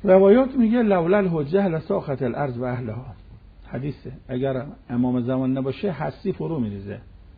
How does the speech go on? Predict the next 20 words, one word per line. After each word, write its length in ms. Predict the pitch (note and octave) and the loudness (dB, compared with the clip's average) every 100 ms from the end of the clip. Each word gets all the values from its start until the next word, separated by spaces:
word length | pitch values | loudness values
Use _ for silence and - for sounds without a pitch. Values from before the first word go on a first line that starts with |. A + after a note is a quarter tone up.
| - - - - - - - | -20 -20 -20 -20 -20 -20 -8
میگه 220 | D#3+ F3+ | -2 4
می‌شه، 280 | A#3 B3+ G3 | 4 4 2
بله، 340 | F#3 G#3+ E3+ - - - - | 0 -2 -4 -10 -18 -16 -8
تو 100 | E3+ | -4
اسکناس 520 | C#3+ - D#3 F#3 F#3+ | -4 -2 -2 -2 -4
شما 260 | D#3+ D#3+ | -4 -4
یه 100 | E3+ | -2
نخه، 400 | E3+ F3 - C3 A2+ - - - - - - - - - - - | -2 -2 -4 -6 -8 -16 -20 -20 -20 -20 -20 -20 -20 -20 -12 -6
این 160 | D#3 | -4
نخه 200 | D3 F3+ | -4 -4
نباشه 340 | F#3+ E3+ C#3 D3+ | -4 -4 -4 -6
اسکناس 380 | A#2+ - C3 | -6 -6 -6
شما 200 | C3 C3+ | -6 -10
ارزش 280 | A2+ A2 - - | -10 -10 -14 -16
نداره. 220 | G2+ F2+ - - - - - - - - - - - - - - - | -18 -20 -20 -20 -20 -20 -20 -20 -20 -20 -20 -20 -20 -20 -20 -20 -8
این 140 | A2 | -4
نخ 200 | C#3 - | -4 -6
نباشه 300 | B2+ A#2 - | -8 -8 -8
اسکناس 380 | C3 - B2 A#2+ | -12 -12 -14 -16
نداره. 220 | - - | -20 -20